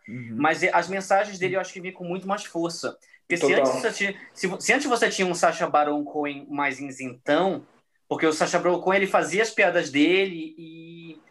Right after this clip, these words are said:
Speaker 2: ele não se posicionava muito em relação a isso. Ele, ele, ele queria mostrar que as pessoas eram dessa forma, mas pra fazer pouco dessas pessoas, e elas merecem ser ridicularizadas por serem preconceituosas,
Speaker 1: Uhum.
Speaker 2: mas do que, do que fazer uma denúncia política.
Speaker 3: É.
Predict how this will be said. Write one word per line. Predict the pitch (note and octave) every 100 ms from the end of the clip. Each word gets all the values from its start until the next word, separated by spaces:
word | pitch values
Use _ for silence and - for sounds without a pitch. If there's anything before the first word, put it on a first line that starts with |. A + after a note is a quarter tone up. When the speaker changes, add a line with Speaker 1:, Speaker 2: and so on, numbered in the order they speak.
| _ _ _
Speaker 2:
ele | E3+ F3+ F#3
não | G3
se | A3 -
posicionava | A3 G3+ A#3 G3+ A3 G#3+
muito | E3 D#3+
em | D3
relação | C#3 C3 C3 C3
a | B2+
isso. | A#2+ - B2
Ele, | C3
ele, | C3 D3 D3
ele | E3+
queria | F3 A3 B3+
mostrar | C4+ A#3 A3
que | G#3
as |
pessoas | - G3 F3+
eram | F3
dessa | F3 F3 E3+
forma, | E3+ F#3+ G3 _ _ _
mas | - D#3 G#3 A3+
pra | B3 A#3
fazer | A3 F#3+ D#3+ F3 F3
pouco | - F#3+ C4 -
dessas | A3 G#3+ G#3+
pessoas, | - F3+ - B2+ B2+ E3 -
e | F3
elas | C3 C3
merecem | C3 A#2+ D3+ B2+
ser | - A#2
ridicularizadas | A2+ - B2 A#2 G#2+ A2 G#2+ -
por | -
serem | A#2 A2 A#2 _ _ _
preconceituosas, | - A#2+ B2+ C3 B2+ D3 E3
Speaker 1:
Uhum. | - - - -
Speaker 2:
mas | E3+ F#3
do | E3+ F#3
que, | - F3+
do | G3
que | G3
fazer | F#3+ G#3 G3
uma | G3
denúncia | F#3+ F#3+ F#3+ G3+
política. | G#3 G3+ F3+ - - - -
Speaker 3:
É. | A#2 G#2